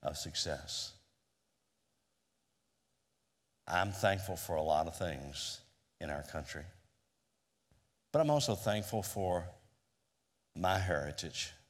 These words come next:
And I'm not saying we should go back to all of this, but I'm just saying guard your passion for Christ. For instance, I had to quit playing.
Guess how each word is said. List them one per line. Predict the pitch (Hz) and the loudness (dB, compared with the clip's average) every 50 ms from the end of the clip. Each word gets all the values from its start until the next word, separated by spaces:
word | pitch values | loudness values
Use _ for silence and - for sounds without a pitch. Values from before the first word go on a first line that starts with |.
| _ _ _ _ _ _ _ _ - | _ _ _ _ _ _ _ _ -2
And | 85 | 0
I'm | 87 101 | 2 2
not | 101 110 110 | 2 2 2
saying | - - 110 110 110 | 2 2 2 2 0
we | 107 98 | 0 -2
should | - 98 92 | -4 -4 -4
go | 92 95 | -4 -4
back | 87 76 78 80 82 - - | 0 2 2 2 2 0 -4
to | 85 80 | -6 -2
all | 80 78 76 76 76 | 0 0 0 0 0
of | 73 73 | -4 -6
this, | 76 73 76 - - - - - - _ _ _ _ - - _ _ _ _ _ _ _ _ _ _ | -6 -8 -6 -6 -8 -8 -10 -12 -16 _ _ _ _ -20 -20 _ _ _ _ _ _ _ _ _ _
but | - 95 | 2 4
I'm | 98 104 | 4 4
just | 107 104 - - | 2 0 -2 -2
saying | 117 101 95 92 92 90 - - - _ _ _ _ _ _ _ _ _ - 104 92 | 0 0 0 -2 -2 -4 -6 -12 -18 _ _ _ _ _ _ _ _ _ -12 -8 0
guard | - - 101 95 90 85 76 69 69 73 73 - - - - _ _ _ _ _ _ _ _ _ _ _ _ _ _ _ - | 4 4 6 6 4 2 0 -2 -6 -8 -10 -12 -14 -18 -20 _ _ _ _ _ _ _ _ _ _ _ _ _ _ _ -10
your | 78 82 | -10 -8
passion | - - - 87 78 76 - - 76 69 | -8 -4 -2 -2 0 0 -2 -4 -4 -6
for | - 73 | -10 -12
Christ. | - - - 64 - - - - - - - - - _ _ _ _ _ _ _ _ _ _ _ _ _ _ - _ _ _ _ _ _ _ _ _ _ _ _ _ _ _ _ _ _ _ _ _ _ _ _ _ - | -10 -8 -8 -10 -10 -10 -10 -10 -10 -10 -10 -14 -20 _ _ _ _ _ _ _ _ _ _ _ _ _ _ -20 _ _ _ _ _ _ _ _ _ _ _ _ _ _ _ _ _ _ _ _ _ _ _ _ _ 2
For | 117 117 | 2 4
instance, | 104 90 - - - | 4 2 0 0 2
I | 87 95 104 | 2 4 4
had | 110 101 85 | 2 0 0
to | 90 | -2
quit | 98 - 107 95 95 98 | -4 -4 -4 -4 -4 -4
playing. | - - 98 95 92 90 85 82 78 | 0 2 4 4 4 2 0 -2 -4